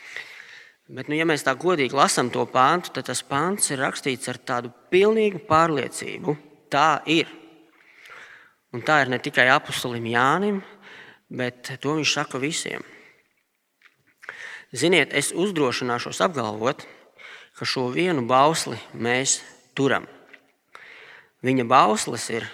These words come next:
es lasu no divdesmit trešā panta, viņa bauslis ir, ka mēs ticam viņa dēla Jēzus Kristus vārdā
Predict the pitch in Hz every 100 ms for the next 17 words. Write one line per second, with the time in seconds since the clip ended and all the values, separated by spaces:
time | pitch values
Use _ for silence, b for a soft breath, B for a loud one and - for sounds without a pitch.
0 | 220 110 - 139 - 117 123 127 - 113
1 | 139 135 110 - 127 156 175 113 B B
2 | B B - 139 135 156 220 247 170 185
3 | 175 - 127 123 120 - - 202 - 190
4 | 143 131 131 123 160 165 131 127 135 156
5 | - 139 151 - - 147 147 123 117